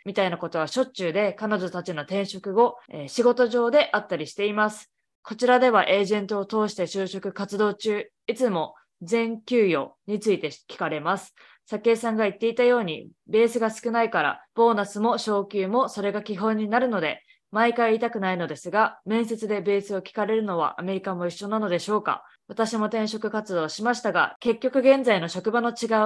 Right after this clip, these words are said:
う部署にて新しいタスクをこなしています。会社の人間関係はとても良くて、会社自体は本当に好きなのですが、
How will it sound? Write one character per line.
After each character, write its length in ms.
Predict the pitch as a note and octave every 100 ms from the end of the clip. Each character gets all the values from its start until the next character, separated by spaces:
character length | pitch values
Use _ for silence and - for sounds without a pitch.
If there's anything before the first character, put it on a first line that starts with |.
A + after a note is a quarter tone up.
| A3
う 40 |
部 140 | - A3+
署 140 | A3+
に 120 | F3+
て 140 | E3+ C#4
新 320 | G3 G3 G3
し 140 | F#3+
い 40 | F3+
タ 120 | F3
ス 100 | -
ク 80 | D#3
を 60 |
こ 100 | C#3
な 140 | F3 G#3
し 60 |
て 100 | -
い 80 | G#3+
ま 160 | G#3 A3
す。 180 | - _
会 200 | - C4
社 120 | B3+ B3+
の 80 |
人 200 | B3 A#3+
間 200 | A#3 B3
関 220 | A#3 A#3+ A3
係 120 | F#3
は 120 | D#3
と 100 | -
て 120 | A#3+
も 100 | A#3+
良 120 | A#3+
く 80 | A#3+
て、 240 | - D3+ -
会 240 | F#3+ F3+
社 80 | F#3
自 100 | F3
体 160 | E3+ D3
は 80 | C#3
本 240 | G3+ G#3+
当 80 | A#3
に 100 | A3+
好 100 | -
き 140 | C4
な 80 | A#3+
の 120 | F#3+
で 100 | D#3+
す 140 | D#3+ D#3
が、 180 | C3